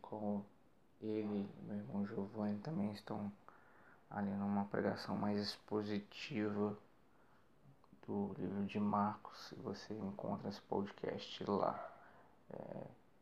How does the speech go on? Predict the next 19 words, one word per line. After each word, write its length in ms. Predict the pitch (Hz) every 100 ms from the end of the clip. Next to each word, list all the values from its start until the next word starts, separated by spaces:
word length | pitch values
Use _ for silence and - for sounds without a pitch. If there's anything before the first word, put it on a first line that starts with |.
| -
Igreja 340 | - 107 104 101
Cristã 420 | - - - 101
do 100 | 98
Redentor 580 | 101 95 101 98 - 104
em 80 | 101
Santa 360 | - 104 - 135
Cruz. 500 | - - - - - - - - - -
Só 100 | -
você 100 | - -
procurar 340 | - - -
ali 120 | 107
no 180 | 107 104
Spotify, 580 | - - - - 107 107
no 60 | 104
seu 200 | - 104
agregador 480 | 101 104 98 104 107 - - - - - -
de 60 | 202
podcast. 840 | - 208 202 - - - - - - - - - - - - - - - - - - -
Ah, 140 | 107